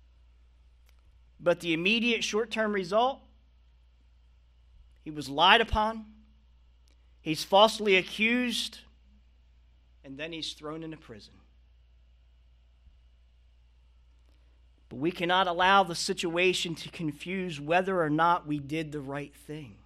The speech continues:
Amen? Don't get caught up and tripped up with that defeated attitude that says, "Well,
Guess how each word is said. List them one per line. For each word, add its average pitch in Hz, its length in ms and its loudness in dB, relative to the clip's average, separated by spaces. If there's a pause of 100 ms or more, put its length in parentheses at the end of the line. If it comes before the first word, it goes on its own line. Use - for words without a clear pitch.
(1300)
Amen? 147 360 -12 (3000)
Don't 147 200 -8
get 165 160 -8
caught 175 280 0
up 160 280 0 (1700)
and 131 100 -20
tripped 170 420 -14
up 156 280 -6 (1200)
with 147 140 -14
that 156 200 -6
defeated 160 480 -8
attitude 165 500 -2
that 147 120 -8
says, 151 200 -8
"Well, 165 380 0